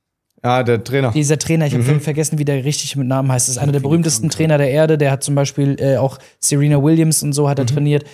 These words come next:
Speaker 2: Und der hatte eine Studie letztens mal veröffentlicht, weiß gar nicht, von wem die war, dass du, wenn du Profisport im Tennis gemacht hast als Frau, dass fünfundsiebzig Prozent aller Führungsebenen von Frauen in Konzernen, Unternehmen, Selbstständigen,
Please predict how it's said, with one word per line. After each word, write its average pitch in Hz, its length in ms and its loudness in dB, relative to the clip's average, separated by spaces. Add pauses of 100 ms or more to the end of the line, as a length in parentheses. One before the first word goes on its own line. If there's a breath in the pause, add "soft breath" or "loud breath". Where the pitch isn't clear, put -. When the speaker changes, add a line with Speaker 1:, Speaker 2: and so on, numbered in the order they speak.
(280 loud breath)
Speaker 2:
Und 139 160 2
der 156 160 4
hatte 156 160 0
eine 143 140 0
Studie 180 360 0
letztens 160 400 0
mal 151 120 -2
veröffentlicht, 151 680 -4
weiß 143 220 -2
gar 139 80 -2
nicht, 131 160 -4
von 135 140 -2
wem 147 160 0
die 143 120 0
war, 143 200 2 (320 loud breath)
dass 139 260 0
du, 123 320 -4
wenn 143 220 0
du 135 120 0
Profisport 185 840 -2
im 151 160 -4
Tennis - 640 -2 (280)
gemacht 139 360 -2
hast - 240 0
als - 260 -4
Frau, 123 500 0 (680 soft breath)
dass - 420 0 (180)
fünfundsiebzig 233 1120 -2
Prozent 170 760 -4
aller 190 260 0
Führungsebenen 185 1120 -2
von 143 180 -6
Frauen 156 380 -2
in 147 120 -2
Konzernen, 156 640 -4
Unternehmen, 143 540 -2
Selbstständigen, 135 680 -4